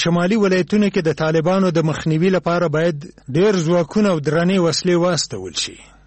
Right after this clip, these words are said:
ښاغلی مسلم یار وایي د شمالي ولایتونو د وضعیت په اړه به ډېر ژر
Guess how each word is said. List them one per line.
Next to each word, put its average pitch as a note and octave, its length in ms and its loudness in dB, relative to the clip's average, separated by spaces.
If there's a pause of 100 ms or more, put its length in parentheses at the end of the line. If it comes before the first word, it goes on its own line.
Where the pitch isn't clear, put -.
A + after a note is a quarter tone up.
(120)
ښاغلی D3+ 380 0
مسلم F3 520 0
یار F#3 120 0
وایي F#3+ 300 0
د D#3 220 -4
شمالي F3 300 0
ولایتونو F#3 560 0
د E3+ 80 -2 (120)
وضعیت D#3+ 340 0
په F3+ 140 -2
اړه F#3 160 0
به E3 100 0
ډېر F3+ 240 0
ژر D3 260 0